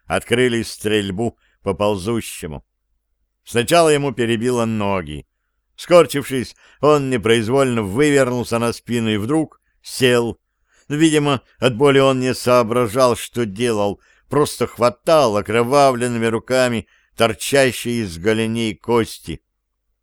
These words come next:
Точнее, пытался втолкать их обратно в ноги. В этот момент его и настигла очередь пулемёта.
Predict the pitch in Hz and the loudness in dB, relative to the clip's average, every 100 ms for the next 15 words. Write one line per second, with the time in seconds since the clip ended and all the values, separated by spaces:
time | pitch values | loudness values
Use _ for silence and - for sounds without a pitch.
0 | _ 110 107 117 123 117 - _ _ 110 | _ -2 -2 -2 0 -2 -4 _ _ -4
1 | 95 123 - 117 - 135 127 110 139 113 | 2 2 2 -4 0 4 4 4 2 2
2 | 90 - 107 98 110 113 - 101 101 107 | 0 -4 -2 -2 -2 -2 -2 -6 -6 -6
3 | 123 117 92 64 58 _ _ _ _ _ | -4 -4 -4 -8 -18 _ _ _ _ _
4 | _ _ 95 117 113 82 113 123 131 110 | _ _ 0 2 2 -2 -2 0 0 -2
5 | 110 113 120 117 107 - 110 107 95 95 | -2 0 0 -2 -6 -6 -6 -4 -2 -4
6 | - _ _ - 107 - 101 95 - - | -4 _ _ -2 -2 -2 -6 -6 -14 -10
7 | 101 104 104 98 90 85 | -6 -4 -4 -6 -6 -8